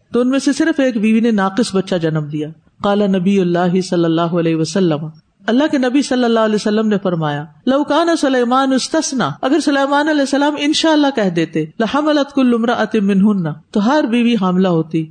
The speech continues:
ان میں سے، فولدت فارساً، تو جو ایک شہ سوار کو جنم دیتی، یقاتل فی سبیل اللہ، جو اللہ کے راستے میں جنگ کرتا۔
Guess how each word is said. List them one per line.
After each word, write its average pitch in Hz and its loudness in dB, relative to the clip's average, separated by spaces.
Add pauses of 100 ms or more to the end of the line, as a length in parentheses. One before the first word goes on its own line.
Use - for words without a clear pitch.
(160)
ان 196 2
میں 175 2
سے، 160 -4 (180)
فولدت 226 0
فارساً، 196 0 (260)
تو 190 0
جو 190 2
ایک 202 0
شہ - -4
سوار 185 0
کو 190 -2
جنم 165 0
دیتی، 170 0
یقاتل 175 0
فی 170 -2
سبیل 160 0
اللہ، 160 -4 (280)
جو 175 0
اللہ 170 0
کے 170 0
راستے 160 -2
میں 165 -4
جنگ 156 -2
کرتا۔ 147 -8